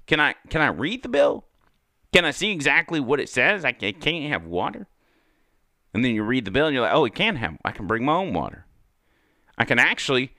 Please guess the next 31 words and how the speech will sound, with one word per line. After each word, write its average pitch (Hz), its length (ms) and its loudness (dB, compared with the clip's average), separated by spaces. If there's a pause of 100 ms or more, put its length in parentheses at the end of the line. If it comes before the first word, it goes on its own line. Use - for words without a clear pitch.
(140)
have 139 180 2
somebody 147 380 2
else 202 200 -2
give 123 200 -2
me 110 160 0
water 107 500 6
as 107 160 -4
long 120 280 -2
as 120 100 -4
I'm 120 160 2
a 110 60 -2
hundred 123 300 -4
and 117 100 -12
fifty 127 400 -6
feet - 800 -4 (1160)
away 156 640 4 (400)
from 175 240 -6
the 175 80 0
polling 220 400 4
place." - 560 -2 (480)
Hundred 233 240 -2
fifty 302 320 -4
feet, 370 380 -2
not 262 100 4
a 254 60 8
hundred 247 240 4
fifty 220 200 -2
miles. 247 680 4 (720)
Hundred 262 240 -4
fifty 320 240 -2
feet. 330 440 -4